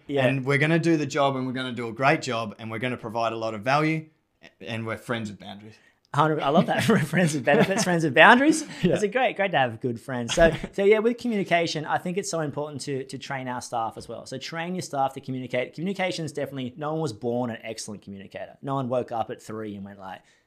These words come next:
Speaker 1: "You know what? I'm excellent at this." <laughs> It's
Speaker 2: Mm.
Speaker 1: like, it's a learnt skill. It's a proper trained skill. And it's something that, um, you can teach.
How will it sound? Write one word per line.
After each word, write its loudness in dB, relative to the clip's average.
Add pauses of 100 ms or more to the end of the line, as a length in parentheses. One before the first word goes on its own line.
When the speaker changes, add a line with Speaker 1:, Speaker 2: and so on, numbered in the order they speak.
(300)
Speaker 1:
"You -4
know -2
what? -4
I'm -6
excellent -10
at -18
this." -6
<laughs> -14
It's 8
Speaker 2:
Mm. -2
Speaker 1:
like, 10 (240)
it's 0
a 0
learnt -2
skill. -2
It's -8
a -4
proper -6
trained -8
skill. -4 (200)
And -8
it's -10
something -6
that, -2
um, -6 (160)
you -8
can -6
teach. -10